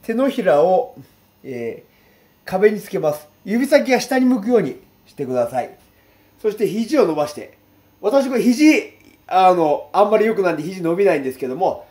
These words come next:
肘伸ばしましょう。できれば水平ぐらいの高さがいいです。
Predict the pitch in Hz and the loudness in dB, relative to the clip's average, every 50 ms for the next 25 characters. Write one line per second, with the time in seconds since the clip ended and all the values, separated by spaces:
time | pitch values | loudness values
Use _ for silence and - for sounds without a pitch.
0 | _ _ _ _ - 180 170 196 180 160 160 165 175 175 185 175 156 165 160 131 | _ _ _ _ -20 -18 -12 -8 -4 -4 -2 -2 -2 -4 -6 -10 -8 -8 -8 -8
1 | - 170 226 277 247 330 285 214 156 - - - - _ _ _ _ _ _ _ | -8 -6 -6 -2 -2 -2 0 0 -2 -4 -4 -12 -20 _ _ _ _ _ _ _
2 | _ _ _ _ _ _ _ _ - - 233 240 240 226 240 247 233 226 226 233 | _ _ _ _ _ _ _ _ -14 -10 -6 -4 -4 -2 -2 -2 -4 -4 0 2
3 | 220 196 151 135 - 160 156 143 143 - 190 202 220 175 151 151 123 110 104 - | 2 2 2 2 -4 -6 -8 -8 -6 -4 -4 -2 -2 -2 -2 -4 -6 -10 -12 -18
4 | _ | _